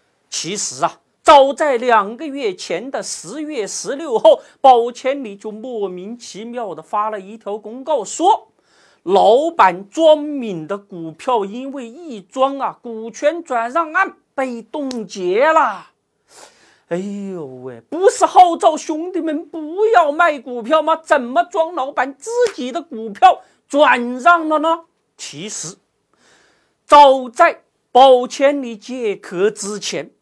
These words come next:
庄老板就以九千万的价格将其持有的百分之六的宝千里股票转让给一个叫李玉华的人，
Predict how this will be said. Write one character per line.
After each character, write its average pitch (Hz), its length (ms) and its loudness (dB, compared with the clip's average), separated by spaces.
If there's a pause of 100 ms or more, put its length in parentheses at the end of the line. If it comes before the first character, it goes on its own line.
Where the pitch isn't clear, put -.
(120)
庄 240 460 2
老 208 220 0
板 170 260 -6
就 202 240 -8
以 175 180 -14
九 190 380 -8
千 233 300 -6
万 240 180 -4
的 202 60 -10
价 220 260 -2
格 208 260 -6 (280)
将 262 360 2
其 247 300 -10
持 262 320 -10
有 226 160 -6
的 220 80 -8
百 247 420 0
分 302 300 -10
之 392 100 -16 (120)
六 403 340 2
的 262 220 2 (100)
宝 254 340 6
千 269 380 -4
里 226 180 -8
股 180 280 -14
票 - 260 -2 (240)
转 196 460 2
让 214 200 -2
给 208 200 -6
一 190 180 -14
个 220 100 -8
叫 214 220 -10
李 160 220 -14
玉 180 280 -12
华 156 360 -8
的 233 100 -8
人， 175 240 -10